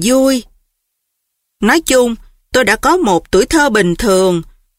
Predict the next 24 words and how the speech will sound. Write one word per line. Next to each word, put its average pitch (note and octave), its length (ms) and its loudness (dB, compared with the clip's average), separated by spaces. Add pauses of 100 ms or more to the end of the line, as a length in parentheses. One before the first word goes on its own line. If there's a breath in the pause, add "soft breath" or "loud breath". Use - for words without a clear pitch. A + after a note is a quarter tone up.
một G3 240 -2
cách D#4+ 260 -2
đáng B3+ 300 -2
ngạc G3 240 -2
nhiên. C4 400 0 (800)
Và F#3 320 0
trong C4 200 -2
suốt F4 260 -2
thời F3 220 -2
thơ B3 180 -2
ấu C4+ 480 -2
của A3 260 0
mình, F3 300 0 (760)
tôi C4+ 120 -2
khoái C#4 300 0 (120)
chí D#4 460 0 (220)
với C4+ 220 2
những B3 200 -2
trò F3 380 0 (220)
trêu C4+ 260 2
chọc F3+ 360 -4 (340)
em A#3+ 260 -2
trai A3+ 340 0 (120)
Aaron G#3 500 0